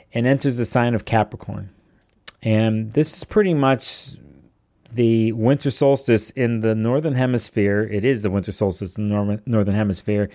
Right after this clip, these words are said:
Southern hemisphere, it's happy summertime. It's summer solstice. Regardless, it's still Capricorn birthdays. And this is the major holiday for many people.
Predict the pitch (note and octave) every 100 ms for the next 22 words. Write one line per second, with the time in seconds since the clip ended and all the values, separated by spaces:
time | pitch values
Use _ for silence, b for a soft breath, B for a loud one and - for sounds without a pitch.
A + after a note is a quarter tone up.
0 | B B D3+ D3 C#3 B2 A#2 G2+ - A2
1 | G#2+ G2 G2+ G2 C3+ - A#3+ C4 - A2+
2 | G#2 G2+ F#3 A#3 C4 B2 G#2+ - - -
3 | b b b b G2 F#2+ C#3+ D3 B2+ -
4 | G#2+ - B2+ - A#2+ A#2+ - A2 G2 A2
5 | A#2 G#2 G2+ G2 F#2 - b b b b
6 | B2 B2 A#2 G#2+ C#3 D3+ D3+ C3 B2 B2
7 | A#2+ A2 A2+ G#2+ - _ _ _ _ _
8 | _ - B2+ B2 A2+ A2 G#2+ G#2 - b
9 | b A2+ A2+ C3+ D3+ D3 B2+ A#2+ B2 A#2
10 | A2+